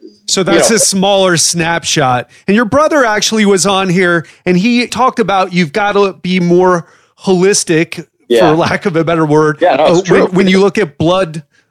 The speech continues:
Speaker 1: work,
Speaker 2: Yeah.
Speaker 1: because
Speaker 2: Yeah.
Speaker 1: that one thing may not tell the whole story.
Speaker 2: Right. So a lot of people like to get their blood work done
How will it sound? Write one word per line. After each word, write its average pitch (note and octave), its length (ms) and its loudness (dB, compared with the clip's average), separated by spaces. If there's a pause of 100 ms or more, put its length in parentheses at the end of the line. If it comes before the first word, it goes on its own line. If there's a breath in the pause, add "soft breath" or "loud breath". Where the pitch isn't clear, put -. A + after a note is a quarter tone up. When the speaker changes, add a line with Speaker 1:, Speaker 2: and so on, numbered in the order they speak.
(160)
Speaker 1:
work, C3 320 2
Speaker 2:
Yeah. - 160 0
Speaker 1:
because D#3 500 -2
Speaker 2:
Yeah. F#3 160 0
Speaker 1:
that F3 60 -8
one F3+ 280 0
thing F#3 280 -2
may E3+ 140 0
not D3+ 220 -6
tell D#3+ 220 -2
the C#3+ 120 0
whole C#3+ 180 0
story. B2+ 580 -2
Speaker 2:
Right. - 300 -2
So C#3 240 2
a C3 40 2
lot C3 300 0
of - 80 -2
people D#3+ 340 -2
like C3 240 0
to C3+ 80 -6
get C#3 360 -2
their C3 80 0
blood D3 340 -2
work A2+ 320 -6
done F#2 440 -6